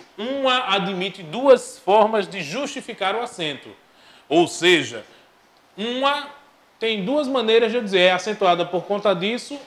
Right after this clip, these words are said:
ou por conta disso. A resposta é a letra E. Veículos é acentuada por quê? É uma proparoxítona. E além de ser proparoxítona, é o quê?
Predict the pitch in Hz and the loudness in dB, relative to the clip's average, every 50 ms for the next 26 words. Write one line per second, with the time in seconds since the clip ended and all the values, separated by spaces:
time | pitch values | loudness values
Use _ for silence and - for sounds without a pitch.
0 | _ - - 214 202 202 233 262 269 - - - - - _ - 220 208 - 214 | _ -4 2 6 6 6 6 4 -2 -8 -12 -18 -20 -20 _ -6 -6 -6 -4 -6
1 | 208 214 240 240 180 160 151 - - - 127 117 _ _ _ _ _ _ _ _ | -4 -4 -4 -4 -2 -6 -8 -8 -12 -18 -18 -20 _ _ _ _ _ _ _ _
2 | _ _ - 165 165 190 185 170 - - - - 208 226 226 - - - 143 131 | _ _ -4 -2 -2 -2 -2 -4 -6 -12 -4 -2 0 0 0 -2 -4 -4 -2 -2
3 | 113 101 98 - _ - _ _ _ _ _ _ _ - 139 151 156 156 175 180 | -2 -4 -10 -20 _ -20 _ _ _ _ _ _ _ -8 -4 -4 -2 -2 -2 -4
4 | 185 233 240 - - - 151 147 135 131 127 127 - - - _ _ _ _ _ | -4 -6 -8 -8 -6 -2 0 2 2 2 0 0 -6 -20 -20 _ _ _ _ _
5 | - - - _ _ _ _ _ _ _ _ _ _ _ _ _ _ _ _ _ | -20 -20 -20 _ _ _ _ _ _ _ _ _ _ _ _ _ _ _ _ _
6 | _ _ _ _ _ _ _ _ _ _ _ 127 135 208 254 277 269 - 202 220 | _ _ _ _ _ _ _ _ _ _ _ -4 2 4 4 4 4 2 0 -2
7 | 214 185 147 - 143 139 127 123 123 170 190 185 170 208 202 - 202 190 190 190 | -2 -2 -4 -6 -10 -10 -8 -6 -2 -2 -2 -2 -2 -6 -8 -2 -2 -2 -2 -2
8 | 190 214 202 175 - - 147 127 113 - - _ _ _ _ _ _ _ _ _ | -2 -6 -8 -8 -6 -8 -8 -8 -8 -12 -16 _ _ _ _ _ _ _ _ _
9 | _ _ _ _ _ _ - - _ _ _ _ _ - - - _ - - - | _ _ _ _ _ _ -20 -20 _ _ _ _ _ -20 -20 -20 _ -20 -20 -10
10 | - 139 156 165 160 156 170 180 185 180 190 190 185 196 208 202 - - 202 190 | -6 -2 -2 0 0 2 4 4 4 4 2 2 2 2 0 -2 -4 -4 -2 -2
11 | 160 - 160 151 160 170 196 220 226 240 254 269 - - 240 233 226 226 - 233 | -2 -2 -4 -4 -2 0 2 2 4 4 2 2 2 0 0 0 0 -2 0 0
12 | 220 226 214 220 - 214 208 208 208 208 208 208 208 208 - 175 139 123 - - | 0 0 -2 -4 -8 -10 -10 -8 -6 -4 -2 -2 -2 -2 -2 -6 -6 -6 -8 -12